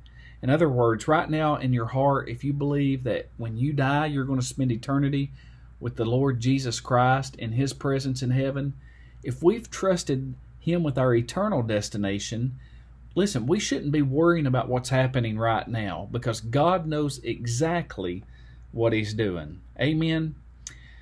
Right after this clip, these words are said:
There's a song, an old hymn. I love this song. It goes like this. It's called Grace Greater Than All Our Sin. I want to read the lyrics of that to you.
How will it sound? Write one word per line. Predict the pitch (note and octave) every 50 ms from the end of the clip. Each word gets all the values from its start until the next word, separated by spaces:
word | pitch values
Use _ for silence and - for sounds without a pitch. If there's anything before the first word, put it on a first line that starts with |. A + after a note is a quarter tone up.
| - - - - - - -
There's | - F3 F3
a | E3
song, | C3+ - - F3+ F3 E3+ E3 D#3 D3 C#3 B2+
an | A#2 A2
old | - C3 C#3 D3 D3 C#3 C3
hymn. | C3 B2+ A#2 A2+ A2+ A2+ A2 A2
I | B2
love | B2 A#2 C3 C3+ C#3 C3+ C3+
this | C3 B2+ B2
song. | - - C3+ B2 B2+ B2 B2 B2 B2 A#2+ -
It | - A#2 -
goes | B2 B2 A#2 A2+ A2+
like | A#2 G#2 G#2 G#2+ A2 - -
this. | - A2+ G#2+ G2+ G2+ - -
It's | - -
called | - - B2+ A#2 A2+ G#2+ G#2+
Grace | G#2 C3 C#3 D3 E3 E3+ D#3 - -
Greater | - C#3+ C#3 D#3 D#3 D#3 D#3 D#3 D3+
Than | B2+ A#2+ A#2+
All | A#2+ - B2 B2+ C3 C3+ C3
Our | A#2 A2+ B2 B2 A#2+
Sin. | A#2 - - - A#2+ A2 G#2+ G2+ G2+
I | A#2+
want | D3 E3 D#3+ C#3+
to | B2+
read | C3 B2+ A#2+ A2
the | G#2+
lyrics | G2+ A2 B2 B2 A2+ F#2+ - - - -
of | G2 G2+
that | G2 - - -
to | - A2+
you. | G2+ G2 G2 G#2 G#2 A#2